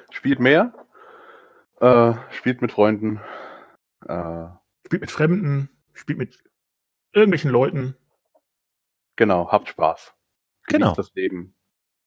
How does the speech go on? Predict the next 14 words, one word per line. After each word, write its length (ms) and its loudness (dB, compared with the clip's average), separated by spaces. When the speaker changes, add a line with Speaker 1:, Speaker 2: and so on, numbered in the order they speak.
Speaker 1:
Und 380 2
dann 100 0
danke 180 2
ich 100 0
euch 180 2
beide, 460 4
äh, 480 4
für 300 -4
die, 460 -6
äh, 360 -6
für 160 -12
die 160 -8
interessante 480 -8
Diskussion. 680 -8